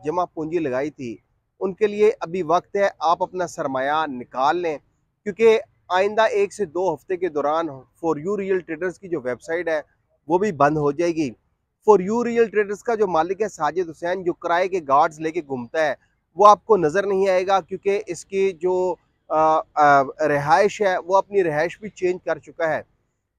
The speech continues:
For You Real Traders के मालिक उनतीस मार्च को देखते हैं एफ़आईए एंटी करप्शन सर्कल के सामने पेश होते हैं या नहीं। तीन नोटिस जारी किए जाएंगे। एफ़ इलेवन जहाँ पे इनका ऑफिस है For You Real Traders का,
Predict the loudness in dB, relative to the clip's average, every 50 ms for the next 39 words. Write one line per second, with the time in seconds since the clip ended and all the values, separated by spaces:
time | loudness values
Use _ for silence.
0 | _ 6 6 6 6 6 2 -2 0 0 4 4 4 4 4 0 -2 2 2 0
1 | 0 0 -2 -2 0 2 2 2 2 2 0 -2 _ -6 -4 -4 -4 -6 -6 -10
2 | -10 -8 -4 -2 0 0 0 -2 -4 -8 -6 -6 -6 -8 _ -4 -4 -4 -4 -4
3 | -6 -10 -12 -8 -6 -6 -2 0 -2 -2 -2 -4 -6 -8 -6 -6 -6 -6 -6 -6
4 | -6 -6 -10 -8 -8 -10 -10 -8 -8 -10 -10 -10 -8 -6 -6 -6 -6 -8 -10 -10
5 | -10 -10 -10 -10 -10 -10 -12 -12 -10 -8 -6 -4 -4 -4 -6 _ _ _ _ _
6 | _ _ _ 0 2 2 4 4 2 2 0 -2 _ -8 -6 -4 -2 -2 2 2
7 | 2 2 0 -4 -6 -6 -6 -4 -4 -2 -2 -2 -4 -6 -6 -8 -8 -4 -4 -4
8 | -4 -2 -4 -4 -6 -8 _ _ _ _ _ _ _ -4 -4 -4 -2 -2 -2 0
9 | 0 0 2 0 0 -2 -4 -12 _ _ -16 -8 -6 -4 -2 -2 -2 -2 -4 -4
10 | -4 -2 -2 0 0 0 -2 -6 -8 -6 -6 -8 -8 -8 -6 -8 -6 -4 -2 -2
11 | -2 0 0 -2 -4 -4 -6 -6 -8 -8 -6 -8 -10 -10 -8 -6 -6 -6